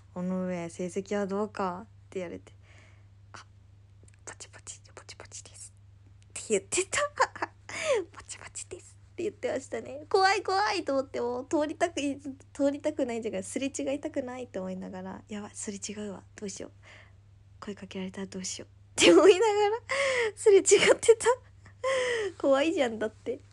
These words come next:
何もしてないって分かっとるけどさ。でも褒めてもくれよった。なんか、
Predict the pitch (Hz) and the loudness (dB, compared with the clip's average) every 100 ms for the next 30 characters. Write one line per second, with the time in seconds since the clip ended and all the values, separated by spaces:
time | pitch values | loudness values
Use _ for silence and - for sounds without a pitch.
0 | - - - - - 233 247 330 - 254 | -20 -20 -20 -12 -4 -2 0 -2 -2 -4
1 | 226 240 196 196 202 - 208 208 185 196 | -4 -4 -2 -4 -6 -6 -6 -6 -10 -12
2 | - 233 269 - - - - - - - | -14 -16 -18 -20 -20 -20 -20 -20 -20 -20
3 | - - - 208 196 269 311 349 381 302 | -20 -14 -4 -2 2 0 2 0 2 2
4 | 233 208 - 185 233 208 180 | 2 0 -4 -4 -4 -2 -4